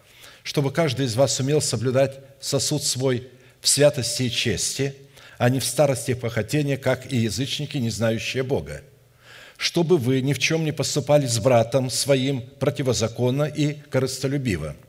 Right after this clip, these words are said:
потому что Господь мститель за все это, как и прежде мы говорили вам и свидетельствовали. Ибо призвал нас Бог к нечистоте, но к святости. Итак, непокорный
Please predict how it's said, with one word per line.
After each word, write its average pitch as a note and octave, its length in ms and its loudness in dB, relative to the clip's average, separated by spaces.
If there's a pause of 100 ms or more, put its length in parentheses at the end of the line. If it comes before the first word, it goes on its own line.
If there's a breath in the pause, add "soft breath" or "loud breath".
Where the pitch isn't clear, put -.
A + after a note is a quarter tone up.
(400 loud breath)
потому D#3 280 2
что D3+ 200 0
Господь C3+ 420 -2
мститель C#3+ 840 0 (500)
за F#2+ 200 0
все D3 280 0
это, A#2+ 680 -2
как C#3+ 320 2
и B2 60 0
прежде C#3 640 -2
мы C3+ 240 2
говорили A2+ 560 0
вам C#3+ 240 2
и C#3+ 120 -4
свидетельствовали. G2 1040 -4 (480 loud breath)
Ибо C#3+ 220 2
призвал D3+ 440 4
нас D3+ 240 0
Бог D3 240 -2
к - 40 -8
нечистоте, C#3+ 680 -2
но C#3+ 100 0
к C#3 60 -6
святости. - 800 -4 (300 loud breath)
Итак, D3 320 2
непокорный C#3 880 0